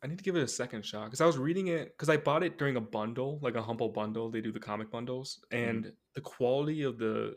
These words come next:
Speaker 1: C B R file was, like, really bad. So I had a not fun time reading the first volume.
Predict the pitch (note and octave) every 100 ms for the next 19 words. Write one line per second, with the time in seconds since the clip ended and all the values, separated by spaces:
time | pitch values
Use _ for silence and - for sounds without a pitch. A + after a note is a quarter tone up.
0 | - - - C3+ B2 A2 G2+ A2 - C3+
1 | C#3+ D3 A#2 G#2+ G2+ G#2+ A#2 B2+ A#2 G#2
2 | G#2+ F#2+ F2+ - - - C3 E3+ B2 -
3 | _ - A#2+ A2+ - - A2+ A2 A2+ G#2+
4 | G#2+ G#2+ G#2+ G#2 G#2+ A2 B2+ C3 C#3 C#3+